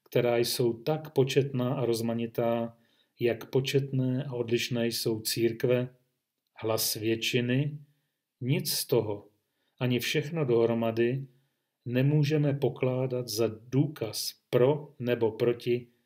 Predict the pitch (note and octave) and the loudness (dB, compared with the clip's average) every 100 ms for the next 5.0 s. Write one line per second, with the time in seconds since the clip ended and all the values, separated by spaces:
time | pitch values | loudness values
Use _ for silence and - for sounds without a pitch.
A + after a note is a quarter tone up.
0 | _ - - A#2+ B2 D3 D3+ D3 C#3+ A#2+ | _ -20 -4 0 2 2 0 -2 -4 -4
1 | B2+ C3+ - A#2 A2 A2+ G#2+ A2 G#2+ - | -6 -8 -6 -4 -4 -6 -10 -12 -14 -16
2 | G2+ G#2 G2 F#2 F#2 - _ _ _ _ | -12 -6 -4 -4 -8 -14 _ _ _ _
3 | _ _ _ _ _ _ _ - A#2 A#2 | _ _ _ _ _ _ _ -4 -2 -2
4 | - A2+ A2+ A#2+ G#2+ A2+ G#2+ - F#2 | -2 -2 0 -2 -4 -4 -4 -6 -12